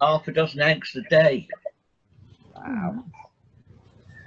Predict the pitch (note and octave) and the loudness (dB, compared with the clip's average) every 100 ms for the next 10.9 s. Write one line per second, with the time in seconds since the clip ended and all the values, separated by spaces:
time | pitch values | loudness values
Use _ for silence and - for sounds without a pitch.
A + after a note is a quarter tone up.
0 | - - - _ _ _ _ _ _ _ | -20 -20 -20 _ _ _ _ _ _ _
1 | _ _ _ _ _ _ _ _ _ _ | _ _ _ _ _ _ _ _ _ _
2 | _ _ _ _ - _ - - _ _ | _ _ _ _ -20 _ -20 -20 _ _
3 | - F3+ - D3+ D#3 D3+ D3+ C#3+ D#3+ D3 | -16 -16 -14 -12 -12 -12 -14 -10 -8 -8
4 | C#3 C#3 _ _ _ _ - B2+ A#2 C3 | -12 -16 _ _ _ _ -6 0 2 4
5 | B2 A2 G2 G#2 G#2 - A#2+ G#2 A#2+ - | 4 4 0 -8 -8 -2 0 0 -4 -6
6 | - F3 D#3+ - - F3+ - D#3+ C3 B2+ | -4 -4 -4 -12 -4 -4 -2 -8 -4 -2
7 | A2 - E3 G3 C3+ F3+ F#3 - G#2 D#3+ | -2 0 -2 2 2 2 0 -2 0 0
8 | D#3+ - - - - C#3+ C#3 B2 B2+ D#3 | -2 -6 -8 -6 -2 0 0 0 0 -4
9 | - - G#2+ G2+ - - - G#2+ C#3 _ | -6 -8 -8 -8 -10 -14 -12 -12 -12 _
10 | - _ _ _ _ _ E3+ - C4 | -20 _ _ _ _ _ -10 -2 -2